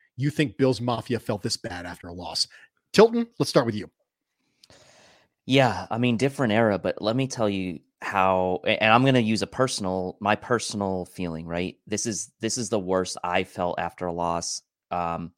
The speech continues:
Speaker 2: outside of this game. And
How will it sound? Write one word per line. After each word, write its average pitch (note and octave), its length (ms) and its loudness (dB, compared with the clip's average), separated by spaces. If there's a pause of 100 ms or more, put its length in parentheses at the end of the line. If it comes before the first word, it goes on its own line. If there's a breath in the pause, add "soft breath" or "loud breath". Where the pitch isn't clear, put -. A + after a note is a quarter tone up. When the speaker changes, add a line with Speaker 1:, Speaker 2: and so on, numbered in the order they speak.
(520)
Speaker 2:
outside F2+ 720 0
of E2+ 400 -6 (140)
this E2+ 280 -8
game. D#2+ 380 -8
And F2+ 540 -2